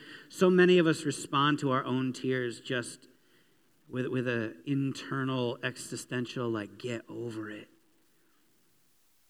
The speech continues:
And so just as a reminder to those of you who need to be reminded of this, like, God sees with a fatherly compassion and draws near, it says, to the brokenhearted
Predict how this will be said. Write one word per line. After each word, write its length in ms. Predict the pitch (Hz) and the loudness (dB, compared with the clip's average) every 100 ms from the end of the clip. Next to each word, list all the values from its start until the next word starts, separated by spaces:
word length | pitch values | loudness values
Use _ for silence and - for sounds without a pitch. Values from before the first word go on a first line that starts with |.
| _ _ _ _ _ - | _ _ _ _ _ -6
And 100 | 143 | 2
so 140 | 180 | 4
just 240 | 147 165 160 | 4 2 2
as 160 | 160 | 0
a 40 | 165 | 2
reminder 540 | 151 151 143 156 143 | 4 4 6 4 0
to 100 | 127 | -4
those 280 | 127 127 123 | -4 -4 -2
of 100 | 120 | -4
you 320 | 127 123 123 - - - _ _ _ | -4 -4 -6 -12 -20 -20 _ _ _
who 120 | - 120 | -14 -6
need 140 | 123 | -4
to 60 | 127 | 0
be 120 | 123 | 0
reminded 480 | 120 113 127 135 120 | 2 0 0 -2 -4
of 120 | 117 | -6
this, 320 | 117 117 - | -8 -10 -8
like, 160 | 113 110 | -8 -4
God 340 | 127 143 120 | -4 -4 -6
sees 840 | - - 139 139 135 123 - - - - _ - | -16 -6 0 0 0 -4 -10 -16 -20 -20 _ -10
with 140 | 135 120 | -8 -8
a 60 | |
fatherly 640 | - - 123 131 143 131 131 | -8 -4 0 2 2 0 -2
compassion 680 | - 117 113 113 - 113 | -4 -10 -8 -10 -8 -6
and 120 | 113 101 | -6 -4
draws 480 | 120 117 120 110 | -4 -4 -4 -6
near, 440 | 110 113 131 127 117 | -6 -2 0 0 -2
it 120 | - | -8
says, 380 | - 110 107 - | -10 -10 -10 -10
to 100 | 113 | -10
the 100 | 110 | -6
brokenhearted 840 | 113 113 113 107 113 110 113 98 | -4 -4 -4 -6 -4 -6 -6 -12